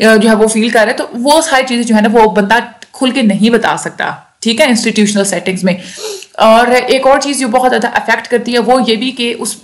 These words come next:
जिस बंदे से आप लोग test ले रहे हैं ना, उसका माजी में क्या तजर्बा रहा है, उससे भी बहुत ज़्यादा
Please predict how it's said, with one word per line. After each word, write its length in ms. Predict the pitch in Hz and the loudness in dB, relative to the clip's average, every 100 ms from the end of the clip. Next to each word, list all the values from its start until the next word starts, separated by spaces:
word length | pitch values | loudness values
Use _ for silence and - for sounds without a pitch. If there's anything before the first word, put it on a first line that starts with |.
| 202 | -6
जिस 340 | 202 220 - | -4 -4 0
बंदे 180 | 214 226 | 0 2
से 80 | 240 | 0
आप 80 | |
लोग 140 | 240 226 | -2 -2
test 260 | 254 254 | -2 0
ले 160 | 233 220 | 2 2
रहे 100 | 254 | 2
हैं 60 | 247 | -2
ना, 80 | |
उसका 640 | 226 254 - 254 247 - - | -4 -6 -2 -2 -2 -8 -4
माजी 320 | 202 214 214 | 2 2 2
में 140 | 226 226 | -2 -2
क्या 140 | 226 | -2
तजर्बा 440 | 214 190 180 170 180 | 0 0 -2 0 -2
रहा 240 | 175 165 | -2 -4
है, 180 | 165 - | -4 -6
उससे 220 | - - | -4 0
भी 80 | 330 | 0
बहुत 280 | 240 214 208 | 0 0 0
ज़्यादा 320 | 202 175 185 | -2 -2 -2